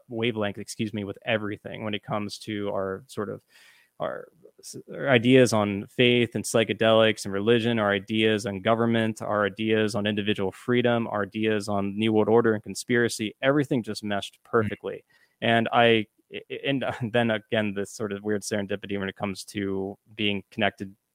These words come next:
Speaker 1: The fact he's from Pennsylvania, I'm from Pennsylvania. I sort of understand the,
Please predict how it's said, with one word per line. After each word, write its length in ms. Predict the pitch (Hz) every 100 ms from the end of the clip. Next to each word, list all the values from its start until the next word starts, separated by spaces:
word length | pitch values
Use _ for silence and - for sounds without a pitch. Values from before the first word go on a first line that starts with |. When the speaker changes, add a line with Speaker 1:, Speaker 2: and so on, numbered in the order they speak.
| _
Speaker 1:
The 80 | -
fact 280 | - 110 -
he's 120 | 107
from 160 | - 98
Pennsylvania, 640 | 107 104 101 165 170 160 -
I'm 140 | 123
from 100 | 120
Pennsylvania. 640 | 107 104 107 101 104 101 101
I 60 |
sort 220 | 98 - 110
of 80 | 101
understand 560 | 110 101 - 107 104
the, 100 | 98